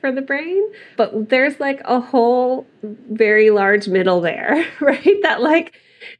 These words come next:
I have so many questions that I, some of which I outlined in the book, but, like, what does parenthood mean for how we connect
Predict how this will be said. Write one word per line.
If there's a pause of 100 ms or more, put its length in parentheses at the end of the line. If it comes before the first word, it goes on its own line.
(160)
I
have
so
many
questions
that
I,
some
of
which
I
outlined
in
the
book,
but,
like, (280)
what
does
parenthood
mean
for
how
we
connect